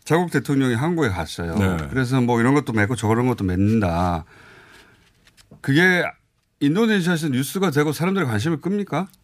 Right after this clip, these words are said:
Speaker 2: 어, 어, 상당한 그 비중 있게 그렇게 보도가 되고 있고요. 우선 인도네시아 입장에서나 아세안의 입장에서 보면은 한국은 중요한 투자 파트너이고요.
Speaker 1: 우리가
Speaker 2: 네.
Speaker 1: 투자를 한다는 거죠,
Speaker 2: 그렇죠.
Speaker 1: 거기에.
Speaker 2: 이제
Speaker 1: 네.
Speaker 2: 인도네시아 입장에서는,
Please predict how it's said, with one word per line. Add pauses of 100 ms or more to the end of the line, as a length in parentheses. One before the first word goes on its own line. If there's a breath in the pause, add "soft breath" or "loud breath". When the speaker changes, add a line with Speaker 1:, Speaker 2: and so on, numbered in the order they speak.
(160)
Speaker 2:
어, (160)
어,
상당한
그 (400 soft breath)
비중
있게 (140)
그렇게
보도가
되고
있고요. (340 loud breath)
우선
인도네시아
입장에서나
아세안의
입장에서
보면은 (480 soft breath)
한국은 (100)
중요한
투자 (1300)
파트너이고요. (480)
Speaker 1:
우리가
Speaker 2:
네.
Speaker 1:
투자를
한다는
거죠,
Speaker 2:
그렇죠.
Speaker 1:
거기에.
Speaker 2:
이제
Speaker 1:
네.
Speaker 2:
인도네시아
입장에서는,